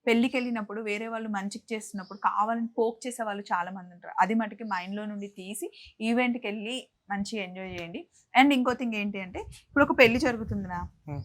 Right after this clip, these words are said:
Speaker 1: నిన్ను ఫోటోగ్రాఫర్గా పెట్టుకున్నాం, వీడియోగ్రఫీ అంతా నువ్వు చేస్తావు, మాకు మేకప్ వాళ్ళు తెలియదు. Hmm?
Speaker 2: Hmm.
Speaker 1: And, uh, మమ్మల్ని రెడీ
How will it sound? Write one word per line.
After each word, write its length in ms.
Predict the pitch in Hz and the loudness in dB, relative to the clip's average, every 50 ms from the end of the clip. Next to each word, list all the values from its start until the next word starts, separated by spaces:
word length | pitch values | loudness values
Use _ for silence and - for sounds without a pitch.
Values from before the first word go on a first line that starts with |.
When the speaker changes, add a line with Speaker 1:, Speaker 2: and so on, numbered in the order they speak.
| - | 6
Speaker 1:
నిన్ను 180 | 247 269 294 302 | 8 8 10 10
ఫోటోగ్రాఫర్గా 640 | 311 330 - - 233 233 220 220 - 240 226 254 | 8 6 6 6 6 4 2 2 2 0 0 2
పెట్టుకున్నాం, 460 | 277 311 - - - 214 196 190 202 | 2 2 2 2 0 -4 -2 -2 -2
వీడియోగ్రఫీ 520 | 214 208 202 202 202 202 202 196 - - 220 | -2 0 2 4 4 4 2 0 -2 -2 -4
అంతా 260 | 202 190 190 196 247 | -4 -4 -2 2 4
నువ్వు 180 | 247 254 233 208 | 4 4 4 4
చేస్తావు, 320 | 190 185 - - 185 165 - _ _ _ _ _ - | 2 0 -2 -8 -12 -14 -14 _ _ _ _ _ 6
మాకు 240 | 240 233 240 - 226 | 6 6 6 6 2
మేకప్ 360 | 208 196 185 - 202 202 - | 2 2 4 2 0 -2 -2
వాళ్ళు 280 | 196 190 190 190 220 262 | -2 0 0 0 0 -2
తెలియదు. 500 | - 254 196 175 165 165 165 160 156 156 - - - - - - - - - - | -2 -2 -2 -2 -2 -4 -8 -10 -10 -14 -16 -18 -20 -20 -18 -16 -14 -14 -12 -8
Hmm? 200 | - 240 320 453 494 - | -4 -4 -4 -4 -6 -12
Speaker 2:
Hmm. 160 | 147 143 139 139 - - - - 214 | -12 -12 -12 -12 -16 -8 2 4 4
Speaker 1:
And, 200 | 220 220 220 220 | 6 6 4 0
uh, 200 | 214 214 208 202 185 214 | -2 -2 -2 -2 0 0
మమ్మల్ని 320 | 220 214 214 214 214 214 | 0 0 0 -2 -2 0
రెడీ 260 | 208 202 202 196 208 | 0 0 2 0 0